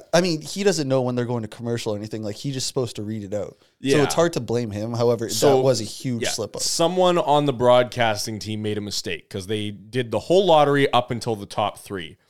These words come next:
Speaker 2: And what's really weird is nothing changed. The whole top part of the lottery,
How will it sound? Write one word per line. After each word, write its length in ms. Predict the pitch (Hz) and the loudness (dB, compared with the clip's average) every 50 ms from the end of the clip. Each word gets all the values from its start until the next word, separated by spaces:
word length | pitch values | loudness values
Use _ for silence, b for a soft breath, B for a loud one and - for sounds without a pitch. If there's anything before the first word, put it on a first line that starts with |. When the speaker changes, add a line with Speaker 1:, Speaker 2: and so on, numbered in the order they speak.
| _ _ _ _ _ | _ _ _ _ _
Speaker 2:
And 120 | - 151 160 | 2 2 4
what's 140 | 151 - 107 | 2 2 2
really 280 | 113 180 226 269 240 | 2 4 4 4 2
weird 400 | 165 117 110 143 175 165 147 139 131 | 2 2 2 4 6 6 6 4 2
is 160 | 131 131 110 | 0 -2 0
nothing 380 | 117 120 135 139 - 143 123 | 0 0 0 2 0 -2 -2
changed. 500 | - - 120 113 87 - - - - - - _ _ _ _ | -2 -2 -4 -4 -4 -6 -12 -18 -20 -20 -20 _ _ _ _
The 180 | _ 123 131 120 | _ 4 4 4
whole 760 | - - - - 165 175 180 180 180 175 170 165 151 143 b b b b b _ - | 4 2 2 4 6 8 8 8 8 8 6 4 2 0 b b b b b _ -8
top 360 | - - 151 147 143 - - | 0 2 4 4 4 2 2
part 180 | - 143 143 139 | 2 2 2 2
of 60 | 123 | 2
the 60 | 123 | 2
lottery, 440 | 123 120 117 120 110 104 107 110 - | 4 4 4 4 2 0 -4 -6 -2